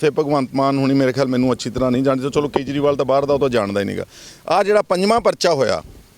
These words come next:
ਜਿਹੜਾ ਕਹਿੰਦੇ ਮੈਂ ਗਵਾਹ ਧਮਕਾਏ ਜੀ, ਮੈਂ, ਤੁਸੀਂ ਹੈਰਾਨ ਹੋਵੋਗੇ, ਸਾਰਾ ਮੀਡੀਆ ਖੜੇ, ਤੁਸੀਂ ਫਰੀਦਕੋਟ ਦੇ, you will be surprised ਕਿ ਜਿਹੜੀ ਸ਼ਿਕਾਇਤ ਲਈ ਪੁਲਿਸ ਨੇ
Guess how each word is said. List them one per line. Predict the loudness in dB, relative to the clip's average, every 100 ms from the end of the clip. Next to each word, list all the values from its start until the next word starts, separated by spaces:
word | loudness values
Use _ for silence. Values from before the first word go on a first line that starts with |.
| -12 -10 -10 -16 -20 _ -20 -2
ਜਿਹੜਾ | 0 2 0
ਕਹਿੰਦੇ | 0 -2 0 0
ਮੈਂ | 2 0
ਗਵਾਹ | 0 2 2 2
ਧਮਕਾਏ | 0 -4 0 0 0 0
ਜੀ, | -2
ਮੈਂ, | -2 -2 -4 _ -20 -20 -20 -12
ਤੁਸੀਂ | -6 -2 0
ਹੈਰਾਨ | 2 2 0
ਹੋਵੋਗੇ, | 0 0 0
ਸਾਰਾ | 0 0 0
ਮੀਡੀਆ | 0 0 0
ਖੜੇ, | 0 0
ਤੁਸੀਂ | 0 -2 -8
ਫਰੀਦਕੋਟ | -4 -6 -4 -4 0
ਦੇ, | 0 -2 -4 -20 -20 -20 -20 -20 -20 -4
you | 0
will | 2
be | 0 0
surprised | 0 2 0 0 -2
ਕਿ | -4
ਜਿਹੜੀ | -2 0 0 -2 -4 -10
ਸ਼ਿਕਾਇਤ | -6 -2 0 0 0
ਲਈ | -2 -2
ਪੁਲਿਸ | -2 -4 -2 -4
ਨੇ | -4 -4